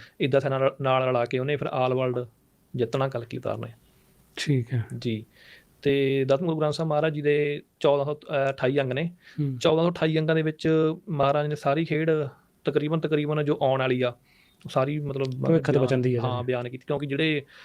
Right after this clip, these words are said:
Speaker 1: ਅਹ, ਸਮਝਾਉਣ ਵਾਸਤੇ ਮਹਾਰਾਜ ਨੇ ਆਪਾਂ ਨੂੰ ਤ੍ਰਿਆ ਚਰਿੱਤਰ ਦੀ ਬਾਣੀ ਲਿਖੀ ਆ,
Speaker 2: ਹੂੰ।
Speaker 1: ਉਹ ਅੱਜ ਵੀ ਹੋ ਰਹੇ ਨੇ। ਆਪਾਂ
Speaker 2: ਹੂੰ।
Speaker 1: ਅੱਜ ਸਮਝ ਦੇਖੀ, ਅੱਜ ਵੀ ਹੋ ਰਹੇ ਨੇ। ਤੇ ਚੌਵੀ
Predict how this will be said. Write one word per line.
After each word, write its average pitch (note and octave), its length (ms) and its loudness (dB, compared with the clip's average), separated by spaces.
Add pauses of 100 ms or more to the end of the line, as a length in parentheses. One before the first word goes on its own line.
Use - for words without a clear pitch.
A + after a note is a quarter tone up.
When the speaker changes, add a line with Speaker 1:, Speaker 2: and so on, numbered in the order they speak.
(180)
Speaker 1:
ਅਹ, C#3 540 0 (140)
ਸਮਝਾਉਣ E3 340 2
ਵਾਸਤੇ D3 240 0
ਮਹਾਰਾਜ C#3+ 200 0
ਨੇ D#3 60 0
ਆਪਾਂ D3 180 -4
ਨੂੰ C#3 140 -6
ਤ੍ਰਿਆ C#3 220 2
ਚਰਿੱਤਰ C#3 240 -2
ਦੀ C3 80 -2
ਬਾਣੀ B2+ 180 -4
ਲਿਖੀ B2 240 -4
ਆ, B2+ 80 -4
Speaker 2:
ਹੂੰ। C#3 480 -4 (320)
Speaker 1:
ਉਹ D3+ 140 6
ਅੱਜ C3 140 -2
ਵੀ C#3 100 -4
ਹੋ B2 140 -4
ਰਹੇ C3+ 80 -8
ਨੇ। B2+ 160 -12 (580)
ਆਪਾਂ C#3 140 -2
Speaker 2:
ਹੂੰ। B2 80 4
Speaker 1:
ਅੱਜ A#2 120 -4
ਸਮਝ C3 220 -6
ਦੇਖੀ, B2 300 -2
ਅੱਜ B2 100 -2
ਵੀ B2+ 60 -2
ਹੋ B2+ 80 2
ਰਹੇ C#3 80 0
ਨੇ। D3+ 140 0 (360)
ਤੇ F3 60 0
ਚੌਵੀ D#3 400 4